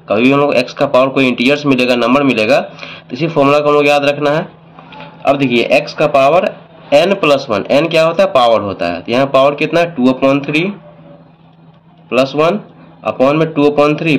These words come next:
plus one और ये plus c हो जाएगा। अब देखिए, यहाँ पे ये x का पावर, यहाँ पे इसका एलसीएम ले लीजिए तो हो जाएगा थ्री, वन और थ्री का एलसीएम कितना हो जाएगा? थ्री, तो हो जाएगा two plus three upon में, यहाँ भी इसका एलसीएम ले लीजिए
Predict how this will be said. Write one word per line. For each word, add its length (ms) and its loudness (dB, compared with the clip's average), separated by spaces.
plus 300 0
one 220 0
और 120 0
ये 120 2
plus 340 -2
c 120 -8
हो 80 -6
जाएगा। 360 -12
अब 80 2
देखिए, 200 0
यहाँ 140 0
पे 240 -4
ये 240 -4
x 160 -2
का 120 0
पावर, 220 2
यहाँ 120 2
पे 80 -2
इसका 160 0
एलसीएम 260 0
ले 60 2
लीजिए 220 -2
तो 80 -2
हो 60 0
जाएगा 220 0
थ्री, 320 -4
वन 180 0
और 160 0
थ्री 120 0
का 100 2
एलसीएम 200 0
कितना 200 -2
हो 80 2
जाएगा? 240 0
थ्री, 240 -2
तो 600 -14
हो 40 -2
जाएगा 160 2
two 220 0
plus 420 0
three 160 -2
upon 260 2
में, 200 -2
यहाँ 120 0
भी 60 0
इसका 180 0
एलसीएम 240 -2
ले 80 2
लीजिए 320 0